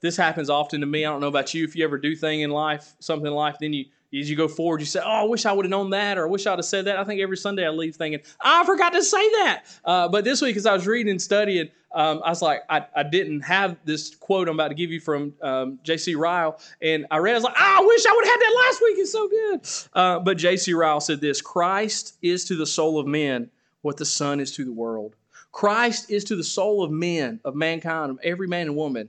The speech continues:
what the sun is to everyone, the physical sun. What does it mean that? Look what John says here. "The true light, he gives life to everyone," was coming into the world. Uh, up above, he said, "In him was life," in verse four.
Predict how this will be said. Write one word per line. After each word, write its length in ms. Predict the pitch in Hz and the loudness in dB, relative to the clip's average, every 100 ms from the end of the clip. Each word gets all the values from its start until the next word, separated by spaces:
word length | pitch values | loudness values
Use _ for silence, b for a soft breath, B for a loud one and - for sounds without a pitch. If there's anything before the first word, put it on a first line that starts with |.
| b b _ | b b _
what 180 | 165 165 | -2 0
the 100 | 143 | -4
sun 480 | - 202 208 180 131 | -2 0 0 0 -2
is 400 | 160 151 - - _ | -4 -4 -8 -12 _
to 340 | - 156 151 147 _ _ | -6 -2 -2 -6 _ _
everyone, 460 | 147 147 131 117 113 | 0 0 0 -4 -6
the 80 | 127 | -4
physical 680 | - 165 156 151 156 139 B B | -2 -2 -2 -2 -2 -4 B B
sun. 460 | - 220 220 156 | -2 2 4 4
What 100 | 165 | 2
does 80 | 277 | 2
it 40 | 285 | 2
mean 120 | 277 | 0
that? 120 | 226 | 0
Look 140 | 294 | -2
what 140 | 330 247 | -2 0
John 240 | 254 233 - - | 0 -2 -6 -8
says 280 | - 262 | -4 -2
here. 280 | - 156 120 B - | 0 -2 -2 B -2
"The 60 | |
true 280 | 190 269 294 | 2 2 2
light, 340 | 180 151 170 B | 4 2 -2 B
he 120 | - 262 | -4 0
gives 200 | 277 180 | 0 2
life 440 | 151 160 185 190 _ _ _ - | 2 2 -2 -8 _ _ _ 0
to 220 | 240 226 - _ _ | 2 2 -6 _ _
everyone," 760 | 220 277 285 208 143 107 95 110 _ | 0 0 2 0 0 -2 -6 -14 _
was 180 | 190 202 | -2 -2
coming 300 | 170 156 175 | 0 0 0
into 200 | 180 190 | -2 -2
the 100 | 185 | -2
world. 520 | 185 202 208 120 104 _ B B B - | -2 -2 -2 -2 -6 _ B B B -6
Uh, 240 | 156 156 160 | -2 0 0
up 160 | 196 | 2
above, 300 | 220 196 233 | 4 4 4
he 80 | 254 | 2
said, 340 | - 208 196 | 2 2 2
"In 160 | 185 202 | 0 2
him 160 | 208 208 | 2 2
was 140 | 185 | 2
life," 420 | 175 185 214 156 | 2 2 0 0
in 100 | 165 | -2
verse 240 | 147 135 - | -2 -2 -4
four. 420 | - 127 113 | -6 -4 -4